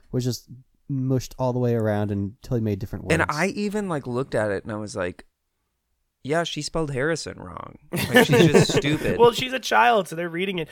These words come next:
Speaker 3: I
Speaker 2: Well,
Speaker 3: don't know, maybe
Speaker 2: but, like,
Speaker 3: she has
Speaker 2: the,
Speaker 3: A D H D. Apparently
Speaker 2: the
Speaker 3: that's
Speaker 2: whole
Speaker 3: linked
Speaker 2: thing
Speaker 3: with bad, bad handwriting now.
Speaker 2: But, like,
Speaker 1: Oh, great.
Speaker 2: yeah, but
Speaker 3: <laughs> Yeah.
Speaker 2: even then, <laughs> it's, like I said, I still knew how to space out words.
Speaker 3: <laughs>
Speaker 2: Like,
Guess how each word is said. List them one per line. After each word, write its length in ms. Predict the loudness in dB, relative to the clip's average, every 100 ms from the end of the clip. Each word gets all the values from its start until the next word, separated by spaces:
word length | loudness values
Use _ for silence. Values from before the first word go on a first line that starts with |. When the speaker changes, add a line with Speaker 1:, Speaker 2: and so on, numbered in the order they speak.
| -2
Speaker 3:
I 40 | 6
Speaker 2:
Well, 60 |
Speaker 3:
don't 100 | 6
know, 40 | 6
maybe 100 | 2
Speaker 2:
but, 60 | 4
like, 100 | 6
Speaker 3:
she 40 |
has 100 | 4
Speaker 2:
the, 60 | 2
Speaker 3:
A 80 | -2
D 140 | -4 -6
H 220 | -6 -10
D. 180 | -8 -8
Apparently 300 | -6 -4 4
Speaker 2:
the 60 | 4
Speaker 3:
that's 100 | 6
Speaker 2:
whole 100 | 2
Speaker 3:
linked 160 | 0 -2
Speaker 2:
thing 140 | -2
Speaker 3:
with 160 | -4 -4
bad, 320 | -4 -4 -6
bad 220 | -6 -6
handwriting 600 | -6 -8 -10 -10 -12 -12
now. 100 | -2
Speaker 2:
But, 120 | 4 6
like, 180 | 6
Speaker 1:
Oh, 180 | 4 0 -4
great. 340 | -4 -4 -4
Speaker 2:
yeah, 280 | -6 -2 0
but 160 | 2 2
Speaker 3:
<laughs> 0 |
Yeah. 220 | 2 0 0
Speaker 2:
even 280 | -2 -4 -6
then, 320 | -6 -6 -6 -10
<laughs> 100 | -12
it's, 220 | -10 -10
like 260 | -6 -4 -2
I 80 | -2
said, 240 | 0 -2
I 60 | -2
still 320 | -4 -4 -2
knew 120 | -4
how 100 | -4
to 80 | -6
space 400 | -8 -6 -6 -4
out 180 | -6 -6
words. 580 | -8 -8 -8 -8 -2 2
Speaker 3:
<laughs> 40 | 4 4 2 0 2 2 2 0 -2
Speaker 2:
Like, 300 | 0 0 -2